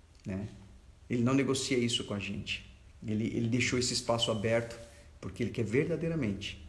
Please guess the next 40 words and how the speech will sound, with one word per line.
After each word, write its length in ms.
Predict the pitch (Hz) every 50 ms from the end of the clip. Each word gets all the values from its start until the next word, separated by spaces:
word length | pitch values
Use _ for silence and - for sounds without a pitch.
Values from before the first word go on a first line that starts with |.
| - - - -
ele 200 | 110 117 113 117
quer 240 | - - 120 113
poder 380 | 117 - 120 117 110 113 117 120
te 180 | 120 - - 175
ensinar 760 | 196 190 - - 214 202 165 127 107 98 87 85 - - - - - - - -
como 260 | - 135 143 147 139
você 240 | 127 123 120 - 127
manuseia 540 | 131 131 131 123 120 120 113 117 113 107
bem 160 | 101 101 107 104
a 60 | 104
sua 200 | - - 110 101
bênção. 380 | 95 95 101 98 98 - - - - - -
Tem 140 | 151 143
coisas 340 | 131 135 151 185 185 156 -
que 60 | -
você 160 | - 143 - 143
sabe 300 | - - 147 160 175 165
que 80 | -
você 200 | 156 156 - 156
precisa 320 | - - 139 - - 139 139
tomar 340 | 135 - 131 123 127 151
decisão, 540 | 170 175 175 - 185 147 131 139 151 165 165 - - - - -
você 200 | - 139 - 156
sabe 220 | - - 160 165
até 140 | 165 - 226
como 360 | 226 - - 208 240 277 302
fazer, 600 | - - 220 202 135 135 147 165 196 196 190 - -
você 220 | - 117 - 180 185
já 100 | 175 175
tem 160 | 180 196 214
a 60 | 240
orientação, 500 | 233 202 208 202 190 175 165 - - 170
mas 100 | 170 165
você 80 | - 185
não 80 | 180
tem 160 | 180 208 208
força 420 | 208 - - 151 165 165 - - -
pra 180 | - - 117 113
fazer 280 | - 110 107 104 110
isso. 320 | 104 101 - - - -